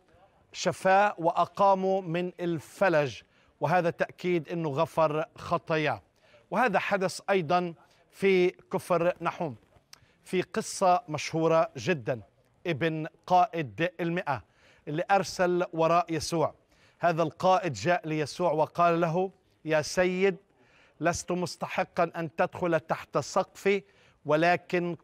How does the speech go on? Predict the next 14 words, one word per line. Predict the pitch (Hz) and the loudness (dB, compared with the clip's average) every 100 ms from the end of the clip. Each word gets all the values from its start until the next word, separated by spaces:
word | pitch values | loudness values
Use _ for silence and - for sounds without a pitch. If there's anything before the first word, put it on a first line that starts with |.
| - | -2
قل | 208 208 214 - _ | 0 0 -2 -10 _
كلمة | 208 185 160 151 156 - _ _ | 0 2 0 -2 -4 -6 _ _
فيبرأ | _ - 170 170 131 165 170 - _ | _ -2 2 2 2 2 2 0 _
غلامي". | 143 175 175 127 104 _ _ _ _ | -2 2 2 0 -4 _ _ _ _
والمسيح | 147 151 147 - 170 - - | -6 -6 -4 -4 -4 -6 -10
نطق | 160 190 - 208 - - - | -2 -2 0 -2 -2 -8 -6
الكلمة | 180 151 - 180 156 147 160 147 _ _ _ _ | -4 -4 -2 -2 0 -2 -4 -4 _ _ _ _
وشفي | 143 135 202 180 175 170 170 170 - | -4 -2 -2 -2 -2 2 2 2 -2
غلام | 139 139 165 180 190 190 170 _ _ _ _ - | -6 -2 2 2 2 0 -8 _ _ _ _ 0
ابن | 196 175 175 170 170 - _ | 2 2 0 -2 -6 -10 _
قائد | - 180 165 - 170 123 98 170 - | 2 4 4 0 -6 -6 -4 -4 -4
المئة | 170 165 147 113 - _ | -6 -4 -6 -8 -12 _
عن | 156 196 | -4 -2
بعد. | 131 185 123 | 0 2 0